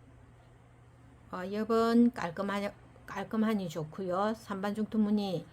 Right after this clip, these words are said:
모촉에도 신화에도 잘 발현이 되었습니다. 산반중투 종자목으로 배양해 보십시오. 칠 번 동년입니다. 동년은 산반두아이고요.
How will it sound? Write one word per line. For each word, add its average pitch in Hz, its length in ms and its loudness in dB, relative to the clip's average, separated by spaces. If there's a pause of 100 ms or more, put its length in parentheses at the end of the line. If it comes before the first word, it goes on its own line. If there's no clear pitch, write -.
(220)
모촉에도 190 680 0
신화에도 185 840 -4
잘 - 360 -10
발현이 185 400 -4
되었습니다. 175 920 -4 (420)
산반중투 196 960 -2 (380)
종자목으로 196 680 0
배양해 175 460 0
보십시오. 185 880 -2 (3250)
칠 190 300 -8
번 160 280 -2 (420)
동년입니다. 180 1200 0 (520)
동년은 202 640 -4
산반두아이고요. 196 1600 -4